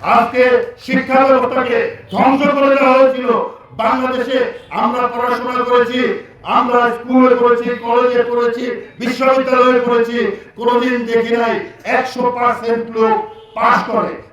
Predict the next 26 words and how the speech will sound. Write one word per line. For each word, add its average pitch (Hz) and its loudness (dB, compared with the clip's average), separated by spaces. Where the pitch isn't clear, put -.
তার 220 4
মানে 208 -2
পড়ালেখায় 214 2
যে 190 -4
কেউ 208 -2
উঠিয়ে 214 0
দেওয়া 196 4
হয়েছিল, 202 0
পড়ালেখা 180 0
করলেও 208 0
পাস 214 0
করতো, 233 2
পড়ালেখা 190 0
না - 4
করলেও 214 -4
পাস 196 2
করতো। 185 -8
আজকে 233 0
হাজার 240 2
হাজার 233 2
যুবক 247 2
প্রজন্মকে 240 0
আজকে 233 -2
বিকৃত 294 -2
শিক্ষার 240 -2
মাধ্যমে 214 -2